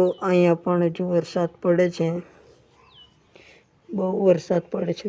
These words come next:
મિત્રો. અહીં, અહીં પા જતો રહ્યો વરસાદ અહીંથી ત્યાં.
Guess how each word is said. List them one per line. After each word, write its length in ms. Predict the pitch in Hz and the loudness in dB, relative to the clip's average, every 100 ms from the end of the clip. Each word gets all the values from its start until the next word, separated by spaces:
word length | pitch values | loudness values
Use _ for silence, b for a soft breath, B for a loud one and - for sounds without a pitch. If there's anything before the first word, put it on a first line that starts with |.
| 202 | -6
મિત્રો. 380 | 175 - 185 180 | -6 -6 -6 -6
અહીં, 240 | 180 185 185 _ _ _ B B B _ 185 | -6 -8 -10 _ _ _ B B B _ -4
અહીં 260 | 180 170 | -2 -2
પા 440 | 190 185 180 185 - _ _ _ _ 226 | -2 0 0 -2 -6 _ _ _ _ -4
જતો 340 | 180 170 - | 0 0 -2
રહ્યો 280 | 208 185 190 | -4 -4 -4
વરસાદ 400 | 196 190 - 180 175 | -4 -6 -4 -4 -2
અહીંથી 400 | 165 147 175 175 | -4 -6 -8 -8
ત્યાં. 640 | - - 180 165 160 | -10 -8 -2 -2 -2